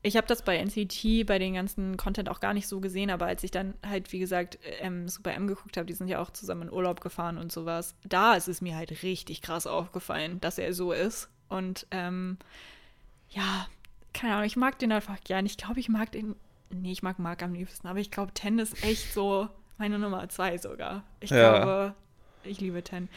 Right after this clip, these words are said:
Speaker 1: Ja, und den nächsten kannst du jetzt sagen, weil ich weiß, ich, ich, also ich weiß, welcher.
Speaker 2: Wir reden über Johnny.
Speaker 1: Ach so, nee, den, den meine ich gar
Speaker 2: Den
Speaker 1: nicht.
Speaker 2: meinst du gar nicht.
Speaker 1: Nee.
Speaker 2: Dann, ähm, ich nehme jetzt erstmal Johnny.
Speaker 1: Mhm.
Speaker 2: Äh, Johnny ist einfach, äh, ja auch das Meme himself,
Speaker 1: Mhm.
Speaker 2: ne?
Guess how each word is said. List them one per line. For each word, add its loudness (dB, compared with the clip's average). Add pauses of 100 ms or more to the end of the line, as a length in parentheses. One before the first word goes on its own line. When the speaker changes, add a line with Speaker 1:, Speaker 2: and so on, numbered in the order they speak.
(280)
Speaker 1:
Ja, 12
und 0
den 4
nächsten 2
kannst 0
du 2
jetzt 4
sagen, 2
weil 4
ich -4
weiß, 2
ich, -2
ich, -10 (100)
also -2
ich -6
weiß, -2
welcher. 0
Speaker 2:
Wir 8
reden 10
über 10
Johnny. 8 (500)
Speaker 1:
Ach 6
so, 4
nee, 8
den, -4 (100)
den -2
meine -2
ich -4
gar -4
Speaker 2:
Den 12
Speaker 1:
nicht. 10
Speaker 2:
meinst 10
du 8
gar 10
nicht. 4
Speaker 1:
Nee. 2
Speaker 2:
Dann, 6
ähm, -2
ich 2
nehme 6
jetzt 2
erstmal 4
Johnny. 4
Speaker 1:
Mhm. 2
Speaker 2:
Äh, 6
Johnny 4
ist -2
einfach, 2
äh, 4 (280)
ja 4
auch 6
das -2
Meme 2
himself, 6
Speaker 1:
Mhm. 4
Speaker 2:
ne? 4